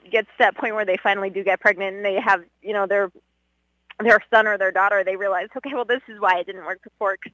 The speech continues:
this is, this is, like, our perfect child that was supposed to be here." And it's just, it's so <laughs> hard to get to that point, though, and especially when it just doesn't work for you for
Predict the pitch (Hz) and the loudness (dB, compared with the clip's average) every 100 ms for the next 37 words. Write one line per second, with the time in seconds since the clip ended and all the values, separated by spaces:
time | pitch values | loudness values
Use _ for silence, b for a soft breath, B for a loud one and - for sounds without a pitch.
0 | 214 214 220 208 185 - 214 - 196 208 | -16 -14 -12 -14 _ 0 0 0 2 4
1 | 202 208 - 202 208 - 208 190 180 180 | 6 4 2 -2 -2 0 4 4 2 -4
2 | 202 _ _ _ _ - - 214 - 202 | -6 _ _ _ _ -12 -4 -4 -4 -10
3 | 208 190 165 92 190 208 196 - b b | -4 -2 0 -2 -2 -2 -4 -14 b b
4 | b _ _ - 247 - 294 - - 233 | b _ _ 0 0 2 -2 -2 -2 -2
5 | _ - 294 311 - - 302 - 294 - | _ 2 6 8 6 6 4 2 -2 -2
6 | 285 - 208 185 - 233 240 202 175 175 | -2 0 -4 -4 -4 -6 -4 -2 -2 -2
7 | 180 190 240 - B B B - - 196 | -6 -14 -20 -20 B B B -8 -2 0
8 | 247 247 226 226 233 247 220 202 202 - | 0 0 -2 -6 -2 0 0 0 -2 -2
9 | - 214 180 175 277 - _ _ _ _ | -2 0 0 -2 -4 -18 _ _ _ _
10 | _ - - 202 180 220 | _ -12 -2 0 0 -4